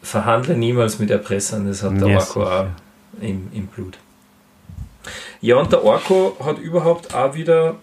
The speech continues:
Speaker 1: ähm, eigentlich, äh, eine wichtige Rolle, oder?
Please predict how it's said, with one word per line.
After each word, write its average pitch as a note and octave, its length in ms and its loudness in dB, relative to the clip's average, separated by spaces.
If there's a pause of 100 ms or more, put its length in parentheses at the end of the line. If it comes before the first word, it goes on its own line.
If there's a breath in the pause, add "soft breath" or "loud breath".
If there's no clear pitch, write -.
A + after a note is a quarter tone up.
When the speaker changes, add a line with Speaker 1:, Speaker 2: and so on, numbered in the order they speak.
(120)
Speaker 1:
ähm, C#3 540 -2 (240)
eigentlich, E3 640 -4
äh, D3 40 -4
eine C#3+ 760 0 (220)
wichtige D3 440 -6
Rolle, D3 280 2
oder? D3+ 260 2